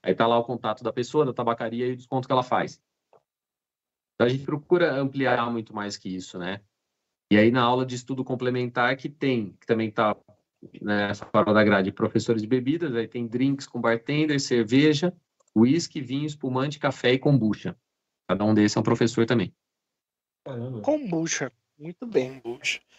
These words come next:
Speaker 4: E de-, deixa eu te
Speaker 3: Experimentei,
Speaker 4: fazer,
Speaker 3: já
Speaker 4: deixa eu te
Speaker 3: experimentei.
Speaker 4: fazer uma pergunta. No final, a, tem uma prova final, vamos dizer assim? Tipo
Speaker 1: São três provas e esse vídeo.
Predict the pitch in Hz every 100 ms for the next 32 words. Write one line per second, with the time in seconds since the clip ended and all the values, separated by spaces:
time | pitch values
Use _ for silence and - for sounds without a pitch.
0 | - _ 202 180 190 170 220 240 302 285
1 | 190 196 - - 160 170 165 208 202 185
2 | 190 151 160 156 - 143 127 123 - -
3 | _ _ _ _ 170 196 - 190 165 139
4 | 120 120 - 127 165 180 151 147 135 123
5 | - 120 160 151 127 120 113 107 - 175
6 | 160 _ _ _ _ _ _ _ _ _
7 | _ _ - - 120 117 127 131 131 151
8 | 170 185 - 151 165 180 185 170 180 180
9 | 196 147 139 120 92